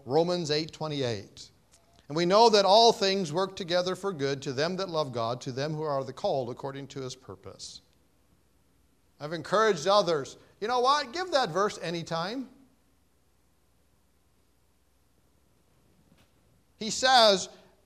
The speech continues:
"We know that all things work together for good."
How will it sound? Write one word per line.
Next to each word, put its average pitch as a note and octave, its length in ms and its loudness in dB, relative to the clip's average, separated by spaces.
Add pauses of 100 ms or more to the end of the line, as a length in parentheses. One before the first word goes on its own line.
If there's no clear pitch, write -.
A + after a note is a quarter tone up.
"We A#3+ 280 0
know A#3 420 6
that F#3 280 4
all C#4+ 400 10
things E3+ 760 -2
work F3+ 380 -2
together E3 480 0
for E3+ 180 -8
good." D#3+ 540 -4